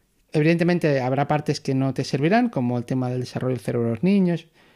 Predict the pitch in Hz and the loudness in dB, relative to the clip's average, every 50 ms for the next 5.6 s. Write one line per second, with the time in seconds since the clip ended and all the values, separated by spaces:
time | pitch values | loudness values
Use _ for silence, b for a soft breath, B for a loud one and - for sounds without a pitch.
0 | b b _ - 131 120 120 123 123 - 139 - - 202 190 - 262 269 247 - | b b _ -6 -4 -2 -2 -2 -2 -4 -6 -4 -2 -2 -2 0 0 -2 -2 0
1 | - 151 151 151 151 165 165 - - 196 196 185 175 165 147 131 123 123 - _ | 2 2 4 4 4 2 2 0 0 2 2 4 4 4 2 0 -2 -6 -8 _
2 | _ _ _ _ _ _ _ _ _ _ _ _ _ _ _ _ - - - 180 | _ _ _ _ _ _ _ _ _ _ _ _ _ _ _ _ -8 -2 0 0
3 | 160 139 - - - - 185 185 175 - - 175 170 - 190 185 - 208 208 - | 2 0 -2 -6 -12 -14 -12 -10 -10 -4 -2 -2 0 0 0 0 0 0 0 0
4 | 170 151 139 - 147 - 156 160 156 - 151 - 143 139 135 131 131 - - - | -2 -2 0 -2 -2 0 0 0 0 0 -2 -2 -2 -2 0 -2 -4 -4 -8 -10
5 | - - - 123 - - 151 156 165 151 127 120 | -10 -8 -10 -8 -4 0 2 2 2 2 0 -2